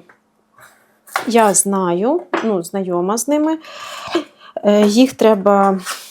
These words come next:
розводити з водичкою один до одного. Е, вони тоді так емульгуються і наносити на волосся.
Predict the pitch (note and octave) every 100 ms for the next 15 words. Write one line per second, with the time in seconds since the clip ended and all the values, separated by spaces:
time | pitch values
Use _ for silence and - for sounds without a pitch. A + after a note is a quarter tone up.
0 | G#3+ - G3+ G#3+ G#3 G3+ G#3+ F3+ F3 -
1 | F#3 F3+ B3+ A3 G3 F3 - - B3+ C#4
2 | - A3 A#3+ B3 A#3+ A#3 B3 A#3 A3+ A3+
3 | A3 G#3+ G3+ - - F#3+ F#3+ F#3+ F#3+ F#3+
4 | F3+ - _ _ - G3+ G3+ G3+ F#3 F3+
5 | F3+ F3+ G#3 G3+ G3 B3 F#4+ F#4+ - B3
6 | - E4+ A#3 G#3 B3+ - G#3 G3+ A3 G#3
7 | F#3+ E3+ E3 - E3+